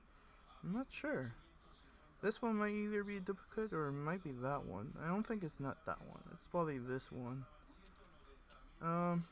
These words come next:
in this case, I'm probably not gonna open the, uh, battle, battle cards. It's most likely it might have been a duplicate.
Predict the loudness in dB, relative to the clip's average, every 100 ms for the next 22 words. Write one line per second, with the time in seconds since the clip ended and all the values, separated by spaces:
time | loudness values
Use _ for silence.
0 | -10 -2 4 6 6 4 4 4 2 4
1 | 4 4 4 4 4 4 0 2 0 0
2 | 0 0 -6 -18 -20 -20 -20 -20 -14 -6
3 | -2 0 0 0 4 4 6 2 -2 -10
4 | -18 -20 -20 -20 -20 -20 -20 -16 -16 -16
5 | -12 -12 -12 -16 -18 -18 -18 -18 -18 -18
6 | -18 -4 0 2 2 4 4 2 -6 -14
7 | -16 -20 -20 -20 -16 -14 -14 -16 -20 -20
8 | -18 -10 -4 0 2 2 4 2 4 2
9 | 2 0 -2 0 0 0 0 -2 -2 -2
10 | -2 -2 -4 -6 -6